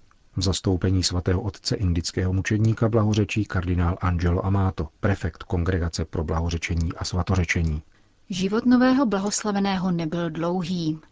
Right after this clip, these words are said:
Speaker 2: Narodil se roku sedmnáct set dvanáct ve státě Tamil Nádu.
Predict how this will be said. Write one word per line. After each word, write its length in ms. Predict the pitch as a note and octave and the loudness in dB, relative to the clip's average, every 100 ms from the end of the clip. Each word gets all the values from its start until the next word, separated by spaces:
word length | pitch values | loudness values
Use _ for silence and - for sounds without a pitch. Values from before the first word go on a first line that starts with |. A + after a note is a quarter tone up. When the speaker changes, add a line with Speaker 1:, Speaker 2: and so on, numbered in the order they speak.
| - | -6
Speaker 2:
Narodil 420 | F3 F#3 E3+ F3 | -2 -2 -2 -4
se 180 | - F#3 | -4 -6
roku 240 | E3+ E3+ | -6 -8
sedmnáct 540 | - F3+ E3 D#3 D#3 | -6 -4 -2 -2 -2
set 140 | - - | -6 -10
dvanáct 720 | D#3+ F3 F#3 G3 G3 G3 - | -6 -4 -2 0 0 -2 -6
ve 140 | E3 | -8
státě 440 | E3+ - D#3+ D#3 D#3 - | -8 -8 -8 -6 -8 -4
Tamil 340 | F3 F3 F#3 | -4 0 0
Nádu. 500 | F3+ E3 D#3+ D#3 E3 | 0 0 0 -2 -4